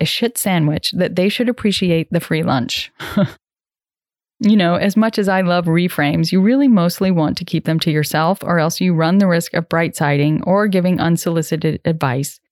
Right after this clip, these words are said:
which I know comes from an honorable place but makes the other person feel like a problem to be fixed or too dumb to figure it out on their own.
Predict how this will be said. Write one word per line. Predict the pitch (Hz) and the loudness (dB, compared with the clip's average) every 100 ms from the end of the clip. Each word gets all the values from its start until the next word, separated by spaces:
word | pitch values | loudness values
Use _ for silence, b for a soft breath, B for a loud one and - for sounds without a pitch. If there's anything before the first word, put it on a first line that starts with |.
| _ _ _ | _ _ _
which | - 180 | -4 0
I | 214 | 2
know | 202 226 | 2 2
comes | 262 233 226 | 0 2 2
from | - 220 | 2 2
an | 226 214 | 2 2
honorable | 143 180 226 226 233 | 2 2 2 0 -2
place | - 175 160 | 0 -2 0
but | - - | -2 -2
makes | 202 220 | -2 -2
the | - 277 | 0 2
other | 262 | 0
person | 262 214 202 202 | 0 0 2 2
feel | 196 | 2
like | 175 156 | 0 -2
a | |
problem | 147 180 175 185 | -2 0 2 2
to | 180 | 0
be | 185 185 | -2 -4
fixed | - 143 147 - - | -2 -4 -4 -10 -6
or | 170 | -4
too | 170 - 269 269 | -4 0 2 2
dumb | 190 160 | 2 0
to | 165 | -2
figure | 170 165 165 165 | -4 -2 0 2
it | 151 | 2
out | 135 - | 0 0
on | 151 | 0
their | 151 156 | 0 0
own. | 147 - - | 0 -2 -4